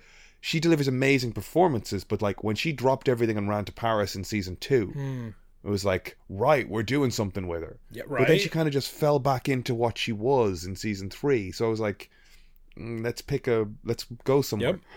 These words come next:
Speaker 2: Yep.
Speaker 1: Um, uh, Lenny, uh, well, Susie,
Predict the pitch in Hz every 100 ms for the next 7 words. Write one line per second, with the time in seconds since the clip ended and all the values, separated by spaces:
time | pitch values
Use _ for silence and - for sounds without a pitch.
0 | - - _ - 110 110 107 107 113 -
1 | - - - - - - - - - 110
2 | 110 110 107 - - 107 117 127 165 175
3 | 165 147 - _ - _ _ - 127 123
4 | 131 - 170 165 151 131